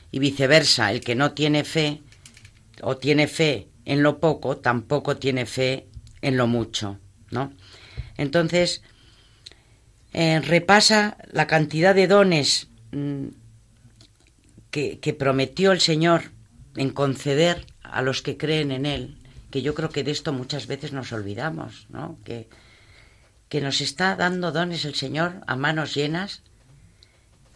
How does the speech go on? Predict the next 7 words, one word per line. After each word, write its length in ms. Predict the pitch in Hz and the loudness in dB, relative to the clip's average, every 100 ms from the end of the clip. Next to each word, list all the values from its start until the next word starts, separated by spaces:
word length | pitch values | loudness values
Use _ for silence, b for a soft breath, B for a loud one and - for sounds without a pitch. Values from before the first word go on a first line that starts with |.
| - | -6
y, 400 | 156 143 143 - - - - _ _ _ | -4 -2 -4 -10 -18 -20 -20 _ _ _
y 100 | - | -10
que 180 | 156 139 | -6 -4
no 160 | 165 196 | -2 -2
creemos 480 | 202 202 185 151 117 | -2 -2 -2 -4 -4
en 120 | 135 | -4
ellos, 460 | 202 180 123 - | -4 -6 -8 -12